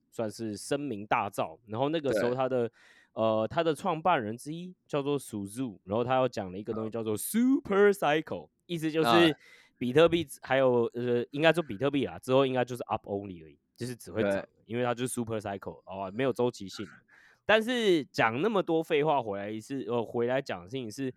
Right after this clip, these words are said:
Speaker 1: 我蛮讶异的是那个 Those Three Arrow 应该算是，呃，Solana 的蛮大，也是蛮大的持仓户。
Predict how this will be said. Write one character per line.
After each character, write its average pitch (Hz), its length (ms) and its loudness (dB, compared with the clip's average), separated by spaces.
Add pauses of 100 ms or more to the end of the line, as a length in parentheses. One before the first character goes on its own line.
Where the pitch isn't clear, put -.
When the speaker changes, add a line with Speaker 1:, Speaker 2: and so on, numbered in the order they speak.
(300)
Speaker 1:
我 135 80 -4
蛮 131 180 0
讶 240 180 2
异 175 100 0
的 156 40 0
是 170 140 -6
那 190 80 0
个 156 100 0
Those 131 300 0
Three 139 200 -2
Arrow 131 220 0
应 127 140 -6
该 139 100 -4
算 131 180 -6
是， 131 220 -10 (560)
呃， 107 220 -6
Solana 131 600 -2
的 95 80 -14
蛮 92 280 -18
大， 101 280 -4 (120)
也 117 160 -8
是 - 100 -10
蛮 101 240 -10
大 117 220 -4
的 104 40 -10
持 - 240 -16
仓 90 240 -12
户。 92 200 -18